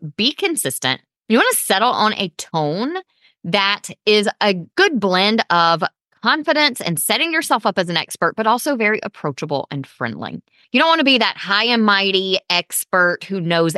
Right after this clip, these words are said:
everything. You want to appear more like a wise friend who's already walked a day in their shoes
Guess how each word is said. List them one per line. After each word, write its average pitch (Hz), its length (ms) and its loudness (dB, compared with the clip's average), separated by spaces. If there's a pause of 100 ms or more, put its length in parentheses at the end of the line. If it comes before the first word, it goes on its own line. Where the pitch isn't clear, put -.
everything. 143 920 0 (320)
You 302 100 -2
want 415 200 2
to - 200 -4
appear 233 320 0
more 196 220 2
like 175 340 -2
a 247 80 -4
wise 269 360 -2
friend - 360 -6 (220)
who's 220 100 -6
already 247 220 2
walked 233 280 2
a 208 60 2
day 185 140 0
in 180 120 0
their 175 120 -2
shoes 156 380 -2